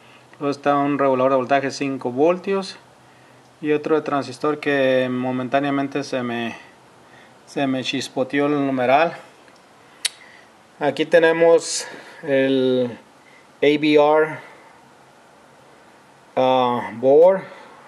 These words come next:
o la tarjeta de poder. Aquí deberíamos de tener veintiocho voltios.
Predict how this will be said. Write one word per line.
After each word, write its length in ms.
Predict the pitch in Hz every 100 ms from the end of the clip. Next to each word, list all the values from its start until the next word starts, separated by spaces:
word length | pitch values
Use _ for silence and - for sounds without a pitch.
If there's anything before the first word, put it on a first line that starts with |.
| - - - - - - 143
o 80 |
la 160 | 123 113
tarjeta 440 | 127 117 139 151
de 200 | 147 131
poder. 520 | 127 123 127 156 107 95 - - - - - -
Aquí 300 | 147 113 156
deberíamos 400 | 160 147 156 151
de 60 | 143
tener 400 | 135 135 147 147
veintiocho 760 | 139 127 139 147 147 165 147 - - - - -
voltios. 720 | 147 147 160 156 220 214 -